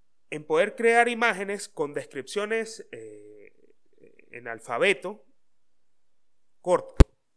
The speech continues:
O sea, puede que, puede crear una imagen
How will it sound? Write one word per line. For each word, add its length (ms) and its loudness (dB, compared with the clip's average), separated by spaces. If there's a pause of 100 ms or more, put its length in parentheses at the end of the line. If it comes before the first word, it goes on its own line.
(240)
O 40 -20
sea, 420 -10
puede 300 6
que, 140 -6
puede 420 4
crear 340 4
una 200 0
imagen 600 2